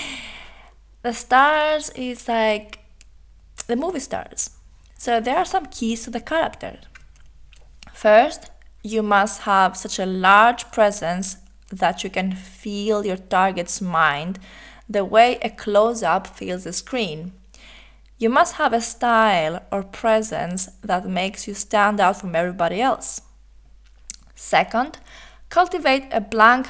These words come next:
mysterious face, the center that radiates starness. This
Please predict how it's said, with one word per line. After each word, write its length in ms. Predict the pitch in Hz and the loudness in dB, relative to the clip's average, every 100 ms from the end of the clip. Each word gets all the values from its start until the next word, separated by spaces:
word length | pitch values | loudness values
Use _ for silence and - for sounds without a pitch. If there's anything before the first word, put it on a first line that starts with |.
| - | -12
mysterious 800 | - 190 185 - 247 269 285 277 | -12 -10 -10 -8 -4 -4 -4 -6
face, 580 | - 202 160 - - - - - _ | -2 -2 -2 -6 -12 -16 -20 -20 _
the 100 | - | -14
center 680 | 185 - 202 214 214 226 233 - | -10 -6 -4 -4 4 4 4 0
that 200 | 190 185 | -10 -2
radiates 640 | 185 196 196 185 190 196 - | 0 0 -2 -2 -4 -8 -14
starness. 880 | - - 190 165 160 - - - - - - - - - - - - | -14 -8 -2 0 0 -6 -10 -12 -12 -16 -20 -20 -20 -20 -20 -20 -14
This 360 | 196 403 427 | -4 -4 -4